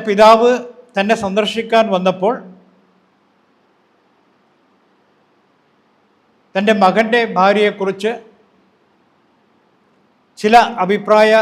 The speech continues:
വ്യത്യാസങ്ങൾ പറഞ്ഞത് കാരണം ഇസ്മായിൽ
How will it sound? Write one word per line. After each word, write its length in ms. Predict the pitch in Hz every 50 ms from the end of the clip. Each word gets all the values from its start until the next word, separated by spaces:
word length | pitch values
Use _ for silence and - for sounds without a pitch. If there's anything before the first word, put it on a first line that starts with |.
| 196 220 - 175
വ്യത്യാസങ്ങൾ 640 | 175 - - 190 196 196 190 202 196 190 202 202 202 202 196 - _ _ _ _ _ _ _ _ _ -
പറഞ്ഞത് 380 | 185 180 190 190 196 202 196 214 - 170
കാരണം 320 | 156 156 156 160 175 214 247 - - - _ _ _ _ _ _ _ _ _ _ _ _ _ _ _ _ _ _ _ _ _ _ _ _ _ _ _ _ _ _ _ _ _ _ _ _ _ _ _ _ _ _ _ _ _ _ _ _ _ -
ഇസ്മായിൽ 380 | 165 - 185 208 208 208 208